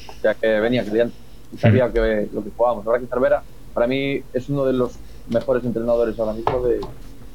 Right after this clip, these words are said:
Speaker 1: de primera división, porque dices tú, estudia mucho al rival, sabe cómo jugarte, sabe más años, y defensivamente el Cádiz es un equipo que en bloque defiende muy bien,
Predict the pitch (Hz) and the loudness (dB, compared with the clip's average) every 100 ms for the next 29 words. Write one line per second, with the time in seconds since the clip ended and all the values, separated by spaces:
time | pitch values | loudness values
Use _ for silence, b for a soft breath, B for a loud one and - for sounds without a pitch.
0 | - - 110 127 135 123 139 147 143 117 | -10 -2 2 4 4 2 2 2 2 0
1 | 117 135 113 139 127 123 123 117 113 117 | 0 0 0 0 0 0 2 2 2 4
2 | 139 143 135 120 139 120 120 113 117 135 | 4 4 2 0 0 0 -2 -4 2 2
3 | 139 131 135 123 123 117 - - - 135 | 2 0 -2 0 -2 -2 -6 -14 -6 -4
4 | 143 151 147 - - - - 117 120 117 | -2 -4 -6 -10 -14 -10 -2 2 4 2
5 | 113 113 120 127 131 135 123 123 131 117 | 2 0 -2 0 -2 0 -4 -2 -2 -2
6 | 127 120 120 - 110 110 113 131 127 107 | -4 -2 -4 -4 -6 -4 -2 -2 -2 -4
7 | - 131 127 120 131 | -4 -2 0 0 2